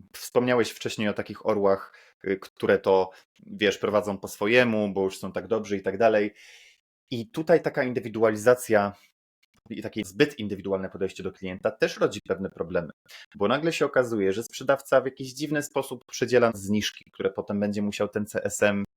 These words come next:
wywalić po roku po odnowieniu. Y, że nagle kończymy z, y, grupą klientów, gdzie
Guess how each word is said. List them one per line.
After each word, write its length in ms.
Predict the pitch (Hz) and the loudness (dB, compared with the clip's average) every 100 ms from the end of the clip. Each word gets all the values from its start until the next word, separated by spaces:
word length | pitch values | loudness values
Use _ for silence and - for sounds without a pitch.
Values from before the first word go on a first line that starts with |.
| _ _ _ 95 | _ _ _ -8
wywalić 600 | 101 107 95 82 - - - | 0 2 2 -4 -12 -12 -4
po 60 | |
roku 200 | 90 - - | -4 -4 -2
po 100 | 92 | -2
odnowieniu. 500 | 85 90 90 82 76 - - - _ 104 | -2 -2 -2 -2 -6 -14 -20 -20 _ -8
Y, 160 | 98 | -6
że 300 | 95 95 120 | -4 4 4
nagle 320 | 120 127 135 131 | 4 -2 -2 -2
kończymy 720 | 143 123 - 143 131 120 113 | -2 -4 0 0 2 2 0
z, 180 | - 113 | -4 0
y, 260 | 113 110 101 | 0 0 -4
grupą 380 | 117 127 123 | -8 -2 -2
klientów, 600 | 110 120 120 117 135 135 - _ _ _ - | -4 -4 -4 -2 -2 -2 -6 _ _ _ -16
gdzie 440 | 104 110 120 120 | -8 4 8 8